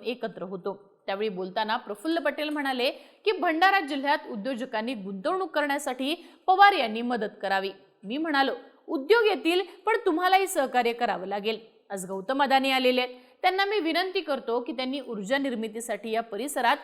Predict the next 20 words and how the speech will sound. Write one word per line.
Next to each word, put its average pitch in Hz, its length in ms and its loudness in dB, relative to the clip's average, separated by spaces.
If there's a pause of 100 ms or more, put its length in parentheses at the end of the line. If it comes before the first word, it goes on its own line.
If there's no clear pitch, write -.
(220)
प्रकल्प 330 400 2
उभा 208 260 -2
करावा. 196 400 2 (460)
अदानी 247 280 0
यांनी 277 240 0
सुद्धा 254 320 6
त्यांच्या 339 520 0
भाषणाला 302 600 4
विधायक 277 420 0
प्रतिसाद 285 460 0
दिला. 247 240 2 (360)
सर्वसाधारणपणे 240 960 -2
व्यासपीठांवरच्या 269 840 -4
वक्तव्यामधनं 277 800 -4
फार 302 180 4
काही 349 180 -2
घडतंच 311 420 -2
असं 359 240 -4
नाही, 285 140 0 (400)
पण 208 100 -6